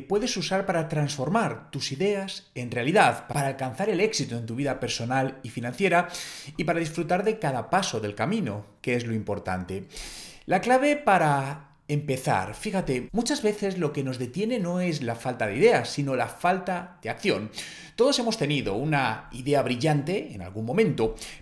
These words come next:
pero lo que diferencia a quienes tienen éxito es su capacidad para actuar. En De una idea al millón te enseño cómo vencer la parálisis por análisis y dar ese primer paso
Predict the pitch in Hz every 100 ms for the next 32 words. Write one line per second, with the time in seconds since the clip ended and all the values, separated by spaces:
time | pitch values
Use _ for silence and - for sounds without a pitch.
0 | - 180 190 190 185 - 180 175 165 180
1 | 214 240 262 269 240 175 - - 143 131
2 | - 190 240 196 220 - 156 160 151 202
3 | 220 - - - 156 151 131 127 113 123
4 | 151 180 - - _ _ _ 131 117 -
5 | 131 101 - - - - - - - 185
6 | 226 294 247 214 180 151 139 196 190 196
7 | 180 135 135 160 170 190 196 175 143 -
8 | 185 220 262 185 113 - 160 107 95 -
9 | - - 110 120 170 190 - 104 - -
10 | 120 104 123 123 104 - 113 - 175 180
11 | 175 156 - 123 - 151 147 185 175 -
12 | 190 208 - 90 -